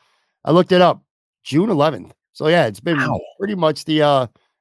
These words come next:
Speaker 1: the duration of the summer, which technically we're in
Speaker 2: Man, we, we
Speaker 1: fall
Speaker 2: didn't
Speaker 1: now.
Speaker 2: even hook up after the draft. Damn.
Speaker 1: No. Well,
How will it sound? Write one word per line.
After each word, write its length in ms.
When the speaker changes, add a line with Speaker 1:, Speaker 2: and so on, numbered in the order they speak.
Speaker 1:
the 60
duration 500
of 60
the 80
summer, 420
which 160
technically 400
we're 360
in 80
Speaker 2:
Man, 40
we, 60
we 60
Speaker 1:
fall 220
Speaker 2:
didn't 140
Speaker 1:
now. 80
Speaker 2:
even 140
hook 140
up 100
after 260
the 80
draft. 560
Damn. 400
Speaker 1:
No. 640
Well, 460